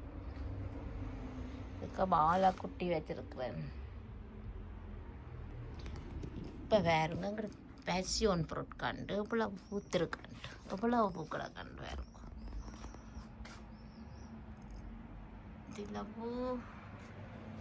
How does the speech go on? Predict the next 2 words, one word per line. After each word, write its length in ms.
பிறகு 480
பார்த்தா 500